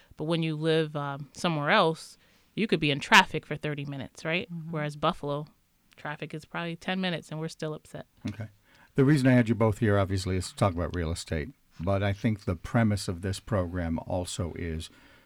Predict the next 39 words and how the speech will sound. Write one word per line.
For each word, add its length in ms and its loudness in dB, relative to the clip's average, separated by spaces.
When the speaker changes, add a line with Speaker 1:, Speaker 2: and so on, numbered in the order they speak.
Speaker 3:
to 120 0
look 180 -2
at 80 -6
some 220 0
of 80 -4
the 80 -2
needs 560 -2
and 160 -6
some 180 -2
of 80 -4
the 180 -6
issues 360 -4
on 140 -2
the 140 -8
east 160 -6
side, 320 -4
especially 520 -2
after 200 -8
the 80 -10
Tops 380 -10
shooting. 480 -8
Uh, 220 -4
each 240 -2
in 100 6
turn. 280 -2
Tamika, 320 2
we'll 140 -2
start 280 -2
with 200 -10
you. 200 -8
Speaker 2:
Mm-hmm. 280 -8
Speaker 3:
How 340 0
has 640 -2
the 100 -10
Tops 320 -2
shooting 440 -4
changed 500 -2
things, 320 -8
either 340 6